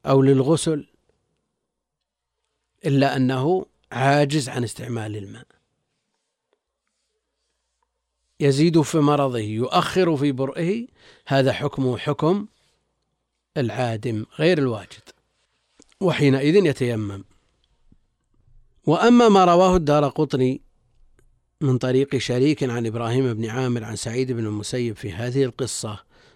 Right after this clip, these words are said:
مرسلًا أنه قال في جواب قوله:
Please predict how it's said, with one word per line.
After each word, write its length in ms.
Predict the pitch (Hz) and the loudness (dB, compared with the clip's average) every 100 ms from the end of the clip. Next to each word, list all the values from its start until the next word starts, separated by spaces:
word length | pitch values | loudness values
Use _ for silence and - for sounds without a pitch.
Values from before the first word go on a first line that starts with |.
| _ | _
مرسلًا 580 | 131 135 - 117 117 120 | -2 -2 -2 -6 -6 -6
أنه 320 | 120 117 113 | -6 -4 -4
قال 420 | 110 135 131 117 104 | -6 -4 -4 -4 -8
في 180 | 117 | -8
جواب 460 | 110 113 117 123 113 | -6 -6 -6 -6 -8
قوله: 640 | - 135 120 123 117 107 | -8 -6 -4 -6 -6 -8